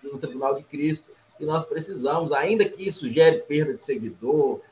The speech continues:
perda de inscrito, perda de, de quê? O que que podemos fazer? Vamos continuar orando por você, declarando a, é, é, que você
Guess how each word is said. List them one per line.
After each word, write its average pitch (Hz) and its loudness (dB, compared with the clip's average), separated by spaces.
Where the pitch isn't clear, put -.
perda 147 -2
de 123 -8
inscrito, 127 -4
perda 143 -2
de, 127 -8
de 123 -12
quê? 156 -8
O 202 -14
que - -6
que 240 -12
podemos 160 0
fazer? 120 -2
Vamos 156 -4
continuar 156 2
orando 156 4
por - -20
você, 151 -4
declarando 143 -2
a, - -2
é, 127 0
é, 123 -8
que - -20
você 143 -2